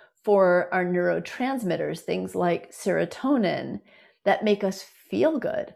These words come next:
So one of my big prescriptions for women who are struggling with P M S, for example,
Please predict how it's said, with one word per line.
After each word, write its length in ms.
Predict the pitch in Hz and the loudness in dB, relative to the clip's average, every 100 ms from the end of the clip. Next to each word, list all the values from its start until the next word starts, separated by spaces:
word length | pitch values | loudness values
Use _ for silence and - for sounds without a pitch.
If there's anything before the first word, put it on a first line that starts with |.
| - - | -20 -20
So 140 | - 240 | 2 4
one 240 | 214 254 | 4 4
of 140 | 269 | 2
my 260 | 190 180 208 | 2 2 2
big 300 | 190 180 - | 2 0 -2
prescriptions 720 | 208 202 180 180 - 175 180 | -6 -4 -4 -6 -6 -6 -6
for 120 | - | -4
women 300 | 175 180 175 | -2 0 -2
who 140 | 190 190 | -2 0
are 140 | 170 | 0
struggling 500 | 170 185 170 175 175 | 0 0 0 0 -2
with 180 | 170 170 | -2 -4
P 160 | - 185 | -4 -2
M 160 | 165 | 0
S, 240 | 185 254 - | -2 -4 -2
for 140 | 180 | -2
example, 720 | 165 - 139 160 160 165 - | -2 -4 -6 -4 -2 -2 -4